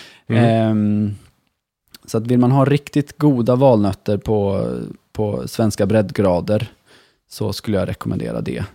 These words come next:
Speaker 2: Juglans ailantifolia var cordiformis i namnsorter.
Speaker 1: S-,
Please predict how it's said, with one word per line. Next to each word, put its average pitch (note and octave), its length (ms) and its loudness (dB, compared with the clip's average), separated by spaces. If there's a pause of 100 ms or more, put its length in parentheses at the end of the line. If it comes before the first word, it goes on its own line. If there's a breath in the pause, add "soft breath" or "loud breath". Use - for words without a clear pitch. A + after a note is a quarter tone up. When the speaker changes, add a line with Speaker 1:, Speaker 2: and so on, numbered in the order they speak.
(140)
Speaker 2:
Juglans A2+ 760 -2
ailantifolia G#2+ 960 -2 (240)
var G2+ 440 0
cordiformis - 1040 -4 (640)
i G2+ 120 -2
namnsorter. F#2 500 -4
Speaker 1:
S-, - 300 -10